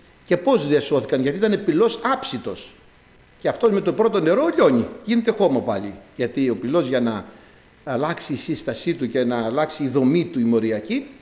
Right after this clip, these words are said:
πρέπει να εκτεθεί πάνω από πεντακόσιους βαθμούς Κελσίου, σε καμίνια.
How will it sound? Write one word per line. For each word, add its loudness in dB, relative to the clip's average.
πρέπει 0
να -2
εκτεθεί -2
πάνω 0
από 0
πεντακόσιους 0
βαθμούς -6
Κελσίου, -4
σε -12
καμίνια. 0